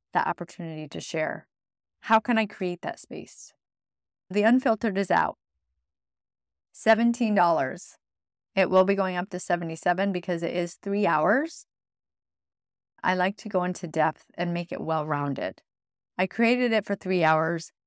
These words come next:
knowing that there's time and space that you will need to take a break, so that you can have the space to take notes, to practice,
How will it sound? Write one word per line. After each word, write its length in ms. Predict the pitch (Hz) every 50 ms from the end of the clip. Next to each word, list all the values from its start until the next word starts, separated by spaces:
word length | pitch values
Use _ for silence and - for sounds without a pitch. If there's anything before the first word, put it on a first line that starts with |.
| _ _ _
knowing 640 | 202 196 190 185 190 208 226 247 262 285 320 311 269 -
that 160 | 208 196 -
there's 240 | 185 180 180 - -
time 400 | - - 190 185 170 180 180 185
and 100 | 190 190
space 360 | - - - 170 165 165 -
that 120 | - - -
you 160 | 175 180 170
will 160 | 175 175 170
need 220 | 175 170 170 170
to 80 | 170 170
take 260 | - - 160 156 -
a 40 | 143
break, 520 | - 151 160 185 262 285 _ _ - - _ _ _ _ _ _ _ _ _ -
so 100 | - 202
that 160 | 180 180 170 -
you 120 | 185 170
can 160 | - 185 175
have 320 | 170 170 190 180 185 180 185
the 80 | 196
space 420 | - - - 170 170 170 - - -
to 120 | - 151
take 200 | - - 170 - - - -
notes, 420 | 202 196 208 226 220 - - -
to 80 | - -
practice, 580 | - 170 156 165 - - 170 165 156 - -